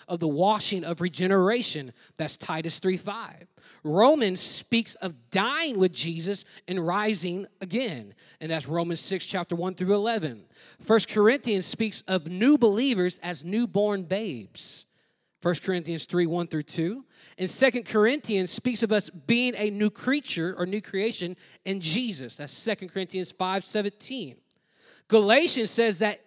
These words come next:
in Jesus we are a new creation. That's Galatians six fifteen. Ephesians says the new man is created after God in righteousness. That's Ephesians four twenty-two through twenty-four. Hebrews says,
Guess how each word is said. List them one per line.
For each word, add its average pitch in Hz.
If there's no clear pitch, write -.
in 208
Jesus 196
we 240
are 214
a 190
new 214
creation. 139
That's 156
Galatians 180
six -
fifteen. 151
Ephesians 285
says 214
the 214
new 254
man 254
is 196
created 220
after 196
God 180
in 214
righteousness. 202
That's 151
Ephesians 208
four 240
twenty-two 214
through 214
twenty-four. 170
Hebrews 262
says, 226